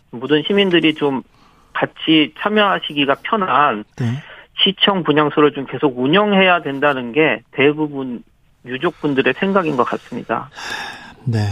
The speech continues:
Speaker 2: 떠난 지 백 일 됐는데요. 재현이가 언제 제일 보고 싶었어요? 언제 제일 생각나던가요?
Speaker 1: 재현이가, 이제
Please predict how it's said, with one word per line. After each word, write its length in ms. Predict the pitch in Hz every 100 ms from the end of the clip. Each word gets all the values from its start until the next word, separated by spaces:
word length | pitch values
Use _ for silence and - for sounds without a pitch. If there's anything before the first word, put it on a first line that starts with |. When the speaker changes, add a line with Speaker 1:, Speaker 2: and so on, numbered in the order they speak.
| 98 - _ _ -
Speaker 2:
떠난 280 | - 196 202
지 100 | 170
백 300 | - 127 135
일 120 | 202
됐는데요. 640 | 202 180 156 139 127 139 135
재현이가 1900 | - 147 170 208 208 208 196 190 190 185 180 175 170 - _ _ 151 147 110
언제 720 | 117 156 196 247 240 220 208
제일 260 | 160 160 165
보고 280 | - 139 165
싶었어요? 640 | - 151 147 156 151 156
언제 580 | 120 127 180 202 233 214
제일 240 | 165 160
생각나던가요? 1000 | 147 165 170 165 135 143 135 123 127 160 - - - - - _ _ _ - - _ _ _ _ -
Speaker 1:
재현이가, 760 | 147 156 160 151 151 156 131 - _ _ _
이제 380 | 135 123 120